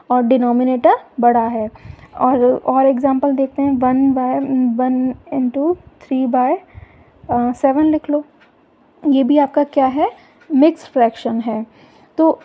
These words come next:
mixed fraction को जब हम solve करते हैं तो direct ऐसे solve नहीं करते। mixed fraction को solve करने के लिए हम पहले इस fraction को improper fraction में convert करते हैं। कैसे करते हैं?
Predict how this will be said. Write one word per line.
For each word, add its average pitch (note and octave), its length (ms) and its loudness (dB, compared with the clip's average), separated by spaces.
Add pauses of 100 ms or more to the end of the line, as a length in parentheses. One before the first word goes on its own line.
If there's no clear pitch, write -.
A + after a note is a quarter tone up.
mixed D#4 340 2
fraction D4 340 0
को D#4 100 0
जब D4+ 140 2
हम F4 120 0
solve C4 340 0
करते C#4 340 0
हैं D4+ 100 -2
तो E4+ 80 0
direct C#4+ 380 0
ऐसे C4 320 0
solve D4 300 0
नहीं C#4 220 2
करते। A#3+ 440 -2 (1400)
mixed D#4+ 260 2
fraction C#4+ 360 0
को D4+ 80 -4
solve C4 300 0
करने C4 300 0
के B3+ 140 -6
लिए C#4+ 140 0
हम D4+ 240 2
पहले C#4+ 320 -2
इस D4 280 -4
fraction B3+ 480 0
को D#4+ 200 0 (120)
improper D4 500 2
fraction B3+ 440 -2
में B3+ 160 0
convert A#3+ 460 0
करते A3+ 300 -4
हैं। B3+ 100 -2
कैसे C4 320 0
करते C#4+ 340 0
हैं? E4 180 0